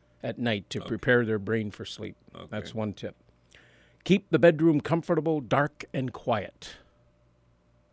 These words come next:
Speaker 1: Develop a relaxing routine before bed, such as reading for pleasure or taking a warm shower. Avoid bright light in the evening." And finally, turn on bright lights at five A M or as soon as possible in the morning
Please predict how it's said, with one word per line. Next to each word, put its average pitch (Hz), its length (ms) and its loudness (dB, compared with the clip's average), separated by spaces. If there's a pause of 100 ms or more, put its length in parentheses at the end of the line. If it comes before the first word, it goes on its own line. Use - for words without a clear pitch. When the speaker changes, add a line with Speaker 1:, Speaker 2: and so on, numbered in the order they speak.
(380)
Speaker 1:
Develop 143 480 4
a 120 100 6
relaxing 135 680 0
routine 147 500 0
before 120 380 0
bed, 107 360 0
such - 360 -2
as 120 440 4
reading 160 380 4
for - 180 -4
pleasure 156 480 0
or 117 120 0
taking 131 400 -4
a 110 120 -2
warm 117 320 -4
shower. 107 520 -6 (1500)
Avoid 123 500 4
bright 156 320 4
light 151 460 0 (200)
in 117 120 -2
the 110 80 -2
evening." 165 460 -2 (720)
And 107 180 -6
finally, 135 540 0
turn 160 320 0
on 156 280 2
bright 127 340 2
lights 131 340 0
at 110 160 -4
five 160 320 4
A 139 200 4
M 156 300 0
or 117 220 0
as 107 100 -2
soon 175 260 0
as 165 180 -4
possible 139 520 -4
in 110 60 -2
the 107 80 -4
morning 147 400 0